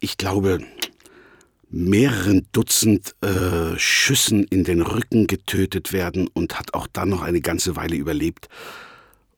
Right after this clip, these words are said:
Und das ist auch der Ansatz für diese Figur in unseren Hellboy-Hörspielen, dass er unsterblich ist. Unsterblich heißt, dass er in verschiedenen Epochen, in verschiedenen Situationen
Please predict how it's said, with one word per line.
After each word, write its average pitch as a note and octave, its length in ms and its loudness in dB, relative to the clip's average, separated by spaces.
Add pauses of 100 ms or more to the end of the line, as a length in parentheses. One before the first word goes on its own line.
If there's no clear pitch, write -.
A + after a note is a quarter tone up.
(120)
Und A#2+ 160 -2
das C3 100 0
ist B2+ 60 0
auch B2+ 80 -2
der - 120 -4
Ansatz A#2+ 300 2
für A#2+ 80 -2
diese G#2+ 220 0
Figur G#2 320 0
in G2 80 0
unseren F#2 340 0
Hellboy-Hörspielen, F2 1120 -2 (720)
dass - 340 0
er F#2+ 380 2 (1040)
unsterblich A2+ 840 4
ist. - 300 -4 (1400)
Unsterblich C3+ 540 2
heißt, C#3 220 2
dass C3 140 4
er B2+ 180 0
in A#2+ 160 6
verschiedenen C#3+ 960 4
Epochen, B2 540 0
in G2 160 0
verschiedenen G#2 680 2
Situationen G2 880 0